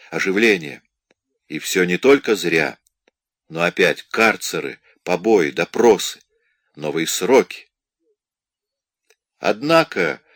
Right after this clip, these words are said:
ни Мочеховский, никто из надзирателей не выбегают ожесточенно радостно, потрясая руками.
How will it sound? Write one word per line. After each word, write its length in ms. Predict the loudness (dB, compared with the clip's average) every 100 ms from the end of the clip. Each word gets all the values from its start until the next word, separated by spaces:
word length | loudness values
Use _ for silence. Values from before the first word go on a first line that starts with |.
| _ _ _ _ _ _ _ _ _ -20 -20 _ _ _ -2
ни 140 | 0
Мочеховский, 920 | 2 0 0 2 2 0 -4 -4 -4 -8 _ _ _ _ _ _ _
никто 440 | -4 -4 0 4 6
из 240 | 4 -2
надзирателей 840 | -4 -2 0 2 2 0 -2 -2 -4 _ _ _ _ -4
не 140 | 2
выбегают 720 | 4 6 4 6 8 6 4
ожесточенно 840 | -4 -2 -2 -2 -2 2 0 2 0
радостно, 580 | 2 2 0 -4 -6 -6
потрясая 640 | -6 -6 -6 -4 -4 -4
руками. 540 | -6 -6 -6 -6 -16